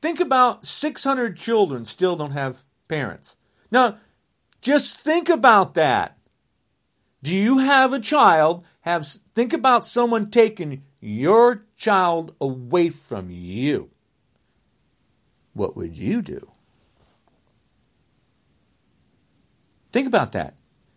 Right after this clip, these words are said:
If you got six hundred children, that's six hundred different parents missing a child right now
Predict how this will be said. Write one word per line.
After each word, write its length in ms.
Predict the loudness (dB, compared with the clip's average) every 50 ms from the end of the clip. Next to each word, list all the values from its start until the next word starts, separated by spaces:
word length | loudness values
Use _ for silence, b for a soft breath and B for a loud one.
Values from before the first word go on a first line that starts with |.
| _ _ _ _ _ _ _ _ _ _ _ _ _ _ _ _ _ -10
If 180 | -10 -10 -8 -6
you 220 | -4 -2 0 0
got 300 | 0 0 0 0 0 -2
six 600 | -6 -8 -6 -4 -4 -4 -6 -6 -10 -14 -16 -16 -20 _ _ _
hundred 680 | -20 -20 -8 -4 -4 -4 -2 -4 -6 -8 -10 -10 -10 -6
children, 460 | -4 -2 0 0 -2 -4 -6 -10 -12 b b b b b
that's 260 | -4 -4 -4 -4 -4
six 560 | -8 -8 -6 -6 -6 -6 -6 -8 -10 -14 -16
hundred 680 | -16 -16 -18 -8 -4 -4 -4 -2 -4 -4 -6 -6 -4 -2
different 360 | -2 -2 -2 -4 -8 -14 -10
parents 540 | -8 -6 -6 -6 -6 -8 -12 -16 -20 -20 -20 _ _ _ _ _ _ _ _ _ _ _ _ _ _ _ _ _ _ _ _ _ _ _ _ _ _ _ _ _ _ _ _ _ _ _ _ _ _ _ _ _ _ _
missing 320 | -4 -4 -2 -2 -4 -4 -6
a 60 | -2
child 320 | 0 0 0 2 0 -2
right 180 | -2 -4 -6 -6
now 260 | -8 -8 -10 -10 -14